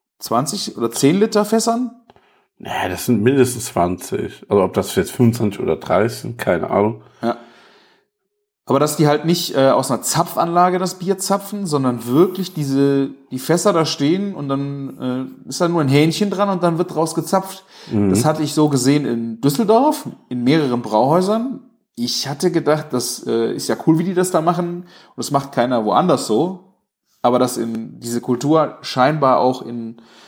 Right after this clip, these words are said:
Speaker 1: den Brauhäusern, äh, in Köln so ist, fand ich dann schon echt eine, eine echt geniale Sache.
Speaker 2: Aber selbst in dem Frühkö-, äh, Brauhaus ist das doch auch so, oder? Wo du schon damals warst.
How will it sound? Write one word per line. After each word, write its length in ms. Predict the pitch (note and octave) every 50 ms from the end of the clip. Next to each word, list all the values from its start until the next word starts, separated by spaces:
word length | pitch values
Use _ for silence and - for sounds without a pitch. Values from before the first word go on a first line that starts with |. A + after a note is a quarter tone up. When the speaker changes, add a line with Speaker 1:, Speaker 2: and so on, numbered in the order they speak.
| _ _ _ -
Speaker 1:
den 120 | A#2+ A2 G#2+
Brauhäusern, 840 | G#2+ G#2+ A2 A#2 B2 A#2+ B2 B2 A#2+ A#2+ A2+ A2 A2 A2 A2 A2+ - -
äh, 440 | G#2+ G#2 G#2 G#2 G#2 G2+ - A2+ G#2
in 180 | G#2+ A2 G2+
Köln 340 | - - B2+ A#2+ C#3+ E3+ F3
so 200 | E3+ F3+ F3+ F3+
ist, 300 | F3+ G3 F#3 - - - -
fand 220 | - - D#3+ D#3+
ich 80 | D#3 -
dann 120 | D3+ C#3
schon 180 | C#3 C#3 B2+ -
echt 380 | C3+ - - - - - _ _ _ _ _ _ _ _ _ _ -
eine, 340 | G#2+ A2+ A2+ A2+ A#2 A2+ A2 G#2+
eine 360 | G#2 A2 A#2 A#2 A2+ G2+ - - - _ _
echt 440 | - D#3+ - - - - - - _ _ _ _ _ _ _ _ _ _ _ -
geniale 340 | C#3+ C3+ C#3+ D3 D3 D3
Sache. 300 | C3+ B2+ A#2+ A2+ A2 F#2 F2 - _ _ _ _ _ _ _ _ _ _ _ - - - - -
Speaker 2:
Aber 180 | - - A#2+ A#2+
selbst 320 | G#2+ G2 C3+ C3 B2+ -
in 120 | A2+ A#2
dem 140 | A2+ A2 G2+ G2+
Frühkö-, 880 | - - - - A#2+ D3 A3+ A#3 - - C3+ B2+ B2+ - - A2+ A2+
äh, 40 | A2+
Brauhaus 600 | A2 - A2 A2 A2 A2+ A2 G#2 G2 - - - _ - - - - -
ist 140 | A2+ - -
das 140 | G2+ - -
doch 160 | F#2+ - -
auch 220 | E2 B2+ F3 -
so, 320 | - - - F2 D3+ D#2 E2
oder? 220 | D#3+ C#3+ C3 A2
Wo 60 | - F#2+
du 60 | F2+
schon 220 | - - F#2+ F2+
damals 460 | E2 E2+ D#2+ E2+ E2 E2+ E2 - - -
warst. 320 | E2+ F2 F2 - - -